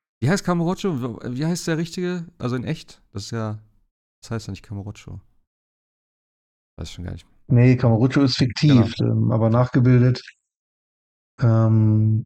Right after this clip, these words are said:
Speaker 1: Vergiss es immer.
Speaker 2: Ja, ich
Speaker 1: Kamurocho.
Speaker 2: auch.
Speaker 1: Da, da, da, da.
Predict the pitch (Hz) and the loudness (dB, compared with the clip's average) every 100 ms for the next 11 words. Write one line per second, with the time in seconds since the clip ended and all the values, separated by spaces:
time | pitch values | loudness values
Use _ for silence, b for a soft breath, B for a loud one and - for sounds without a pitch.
0 | - 95 - - - - 82 85 - - | -8 -14 -12 -12 -14 -14 -14 -12 -14 -16
1 | - B B - B B B _ _ _ | -20 B B -20 B B B _ _ _
2 | _ _ _ _ _ _ _ _ _ _ | _ _ _ _ _ _ _ _ _ _
3 | _ _ 113 113 117 117 117 117 117 117 | _ _ 0 2 2 2 0 0 0 0
4 | 110 - - 50 50 50 - - - 50 | -2 -6 -16 -18 -20 -20 -20 -20 -20 -20
5 | 50 - - - - 53 52 53 60 69 | -20 -20 -20 -20 -18 -18 -18 -18 -18 -18
6 | 60 57 53 50 50 50 50 50 52 60 | -16 -18 -18 -20 -18 -18 -18 -20 -20 -20
7 | 58 55 | -20 -20